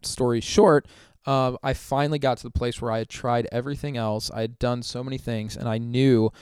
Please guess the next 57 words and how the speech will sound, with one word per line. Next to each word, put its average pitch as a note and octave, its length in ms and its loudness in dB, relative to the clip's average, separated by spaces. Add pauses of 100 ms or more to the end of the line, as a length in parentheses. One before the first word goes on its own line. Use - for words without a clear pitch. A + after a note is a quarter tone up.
(260)
that B2 100 -2
I A#2 140 2
had A#2+ 340 -2
to A2+ 300 2
do A#2 220 0
ministry, B2+ 360 -2
or - 20 0
else A#2+ 160 -4
I A#2 40 -4
was A2 100 -8
never B2+ 180 -4
gonna C3+ 140 -4
be C3+ 80 -2
satisfied. A2 560 -2
I - 20 -2
was G#2+ 140 -4
never A#2+ 180 -2
gonna A#2+ 140 0
have A#2 180 -2
peace. - 420 -8 (580)
And B2+ 460 -4 (180)
so B2 760 2 (100)
I C3 140 -2
was C3 120 -4
like, B2 140 -4
"This C3 120 -4
is C3+ 80 -4
a C#3+ 40 2
great B2+ 260 2
way B2+ 140 0
to B2 100 0
jump B2 320 -4
into C3+ 340 -6
it." F#2+ 160 -10
You C3 120 0
know, B2 200 4
it's - 200 -2
a, A#2+ 180 2 (320)
a - 80 -4
youth C3 300 -2
pastor E3+ 400 2
position, C#3+ 640 0 (260)
so B2+ 200 -2
I'm B2+ 120 -4
not, B2+ 260 -2
like, B2 440 -2
running C3+ 340 0
a B2+ 80 -2
whole C#3 220 0
church C#3 560 2
right C3 240 4
off C3+ 140 4
the D3 100 2
bat, A#2 420 2
you C#3+ 140 -6
know, B2 300 -4
and, B2+ 180 -8